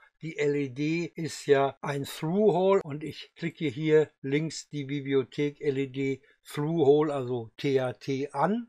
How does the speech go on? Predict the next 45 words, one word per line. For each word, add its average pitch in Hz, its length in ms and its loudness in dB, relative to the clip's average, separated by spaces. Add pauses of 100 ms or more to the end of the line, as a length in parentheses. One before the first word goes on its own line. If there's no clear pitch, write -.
(120)
und 151 260 -8
suche 180 380 -6
mir 156 180 -4
jetzt 151 420 -2
eine 147 380 -2
passende 156 560 -2
L 151 140 -2
E 143 160 2
D 160 540 -2
in 147 340 -2 (100)
Through-Hole 156 960 0
aus. 190 500 6
Wir 151 200 -2
haben 151 320 2
hier 147 220 4
die 135 120 -6
unterschiedlichsten 143 1040 -6
L 139 220 -4
E 139 160 0
Ds 185 580 -2
und 143 260 -2
wenn 151 160 6
ihr 151 140 2
das 143 200 4
hier 147 220 4
mal 135 240 2
ganz 135 300 -2
genau 127 360 0
lest, 151 500 0
der 123 100 2
Durchmesser 143 640 -4
hier 151 340 0
für 160 180 -6
die 151 300 -6
L 143 120 0
E 139 120 0
D 147 300 -4
ist - 240 -10
eins 147 260 -4
Komma 131 380 -4
acht. - 460 -4
Wir 151 420 2
wollen 156 400 4
nach 151 240 2
Möglichkeit 147 1080 -2